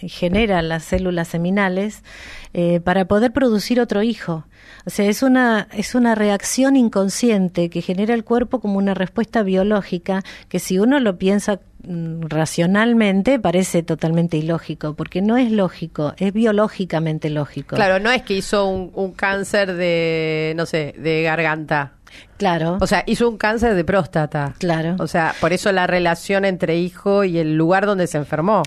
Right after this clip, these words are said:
Speaker 1: Sí.
Speaker 2: Ok.
Speaker 1: Sí. Un cáncer de garganta te podría dar cuando vos te quedaste con una palabra atragantada acá que no te pudiste expresar.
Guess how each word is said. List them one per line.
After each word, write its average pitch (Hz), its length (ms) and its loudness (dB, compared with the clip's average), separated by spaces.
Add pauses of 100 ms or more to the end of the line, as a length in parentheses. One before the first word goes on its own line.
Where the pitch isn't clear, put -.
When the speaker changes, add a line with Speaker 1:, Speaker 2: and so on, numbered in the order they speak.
(160)
Speaker 1:
Sí. 175 340 -4 (380)
Speaker 2:
Ok. 156 140 -14
Speaker 1:
Sí. 170 400 -4 (260)
Un 214 120 4
cáncer 220 440 2
de 196 80 2
garganta 214 500 2
te 233 120 2
podría 202 380 4
dar 196 180 4
cuando 202 240 2
vos 180 140 2
te 185 120 -4
quedaste 175 360 -4
con 175 180 -6
una 175 180 -2
palabra 202 400 0
atragantada 185 600 2
acá 226 240 0
que - 100 2
no 240 100 4
te 185 120 -2
pudiste 175 600 0
expresar. 220 680 0